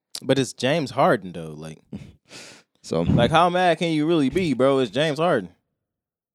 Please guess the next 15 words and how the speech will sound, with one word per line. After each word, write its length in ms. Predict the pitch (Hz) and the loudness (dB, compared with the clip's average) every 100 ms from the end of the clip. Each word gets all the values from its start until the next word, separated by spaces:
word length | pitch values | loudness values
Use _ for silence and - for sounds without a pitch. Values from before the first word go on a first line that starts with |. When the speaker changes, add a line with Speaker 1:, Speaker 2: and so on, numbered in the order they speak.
| _ _ _ - - | _ _ _ -16 -10
Speaker 2:
I 40 | 80 | -8
don't 160 | 76 | -8
know, 120 | 64 62 | -8 -12
man, 320 | 64 62 60 | -12 -14 -12
but 200 | - 67 _ _ _ _ _ _ _ _ _ _ _ - | -10 -10 _ _ _ _ _ _ _ _ _ _ _ 2
I 160 | 143 135 | 6 6
don't 40 | 123 123 | 6 2
know. 80 | 127 | 2
But, 140 | 135 | 0
uh, 140 | 131 151 - | 2 0 2
apparently 380 | 175 208 180 170 | 8 12 12 12
they 120 | 156 | 12
all 160 | 147 143 | 12 10
sat 240 | 160 135 | 8 8
down. 540 | 139 143 143 139 - | 8 10 8 6 0